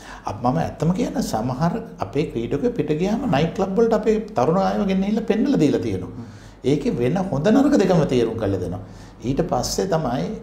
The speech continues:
ඒගොල්ලන්ට තේරෙන්නේ මොකද්ද මේකේ ඇත්ත තත්ත්වය කියලා. ඒ වගේම අපි හැම වෙලේම පෙන්නපු දෙයක් තමයි ලැජ්ජාව කියන එක. අපි මිලියන විස්සක්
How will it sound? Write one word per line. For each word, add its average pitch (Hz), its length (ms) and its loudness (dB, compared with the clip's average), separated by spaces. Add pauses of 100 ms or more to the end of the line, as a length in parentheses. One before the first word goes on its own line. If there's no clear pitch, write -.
(160)
ඒගොල්ලන්ට 139 500 0 (140)
තේරෙන්නේ 135 500 -2
මොකද්ද 135 440 -2
මේකේ 123 320 -4
ඇත්ත - 180 -6
තත්ත්වය 107 380 -4
කියලා. 104 200 0
ඒ 151 120 8
වගේම 202 380 0 (460)
අපි - 260 -4
හැම 117 260 -4
වෙලේම 180 360 2
පෙන්නපු 143 380 -2
දෙයක් 185 280 0
තමයි 156 400 -2 (480)
ලැජ්ජාව 117 560 0
කියන 92 260 -4
එක. 82 140 -10 (160)
අපි 135 300 0 (520)
මිලියන 107 480 0
විස්සක් 131 400 -2